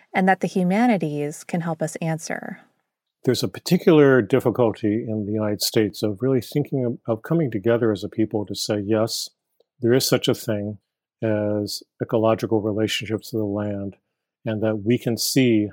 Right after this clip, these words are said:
Speaker 2: how in that part of our region or in this part of our region, there are serious dangers that we should all be concerned about. I think because of the fragmentation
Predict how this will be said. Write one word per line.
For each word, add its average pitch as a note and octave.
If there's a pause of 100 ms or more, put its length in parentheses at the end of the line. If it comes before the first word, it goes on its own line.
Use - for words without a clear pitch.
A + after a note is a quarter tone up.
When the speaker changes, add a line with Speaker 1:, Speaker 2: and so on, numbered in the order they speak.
Speaker 2:
how G#2+ (480)
in G#2
that A#2+
part A#2
of A2+ (280)
our A2
region A2
or F#2+
in F#2
this B2
part A#2+
of A#2
our G#2+
region, G2 (480)
there G#2
are G2+
serious C3
dangers A2
that A2
we G2+
should G2
all G2+
be G#2+
concerned F#2+
about. - (680)
I B2
think D3
because A2+
of G2+
the G2
fragmentation A#2+